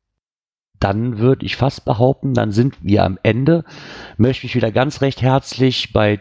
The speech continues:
Tobi und auch bei Leni bedanken, dass ihr mit dabei wart und über eure neuen Coin-Projekte gesprochen habt. Auch an die anderen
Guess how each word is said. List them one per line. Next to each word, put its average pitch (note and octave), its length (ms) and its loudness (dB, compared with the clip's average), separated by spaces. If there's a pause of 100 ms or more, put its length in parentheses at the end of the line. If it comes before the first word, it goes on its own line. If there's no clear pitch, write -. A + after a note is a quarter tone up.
Tobi C#3+ 340 2
und G#2+ 80 0
auch F#2+ 140 0
bei G#2+ 100 2
Leni C#3+ 420 2
bedanken, A2+ 520 -2
dass G#2 260 -2
ihr G2+ 340 4 (720)
mit G#2 160 4
dabei A2 240 2
wart A2+ 100 0
und G2+ 80 -6
über G2 160 0
eure G2 180 2
neuen F2+ 240 0
Coin-Projekte D#3+ 560 0
gesprochen B2 480 -2
habt. - 240 -2
Auch - 180 0
an F2 140 -4
die F2+ 180 -2
anderen C3 540 0